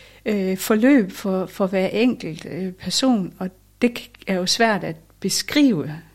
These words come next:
Øh, så, så, så for mig var det bare rigtig vigtigt at finde ud af og, og, og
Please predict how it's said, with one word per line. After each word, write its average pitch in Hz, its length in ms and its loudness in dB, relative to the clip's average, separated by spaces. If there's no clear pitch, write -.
Øh, 180 360 -4
så, 185 200 -4
så, 185 400 -2
så 190 260 -4
for 196 140 -4
mig 196 240 2
var 254 120 2
det 202 120 -4
bare 185 340 0
rigtig 196 280 -4
vigtigt 190 340 -4
at 175 140 -10
finde 190 300 -4
ud 202 100 0
af 175 220 -4
og, - 440 -6
og, 196 260 -4
og 190 140 -10